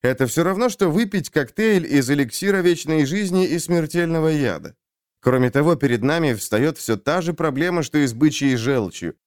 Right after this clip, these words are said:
Не все ферменты и химические соединения плоти животных совместимы с организмом человека. Многие вещества из неё не годятся для нас. Наше тело не может расшифровать, пронумеровать, изменить и использовать их.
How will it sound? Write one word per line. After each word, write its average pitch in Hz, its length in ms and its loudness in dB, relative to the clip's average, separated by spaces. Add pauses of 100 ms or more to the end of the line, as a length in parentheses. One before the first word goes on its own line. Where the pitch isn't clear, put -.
(180)
Не 180 200 4
все 196 300 0
ферменты 120 640 0
и - 20 -4
химические 117 640 -2
соединения 123 680 0
плоти 175 340 -2
животных 165 580 -4
совместимы 160 720 0
с - 80 -4
организмом 127 640 0
человека. 92 680 -6 (400)
Многие 135 460 2
вещества 131 500 -2
из 139 140 -2
неё 143 240 2
не 131 160 0
годятся 120 540 -2
для 85 180 -4
нас. 80 360 -8 (220)
Наше 185 380 0
тело 214 320 0
не 180 140 0
может 175 360 -2
расшифровать, 117 920 0
пронумеровать, 135 880 0 (200)
изменить 123 640 2
и 143 240 0
использовать 101 760 -4
их. - 180 -20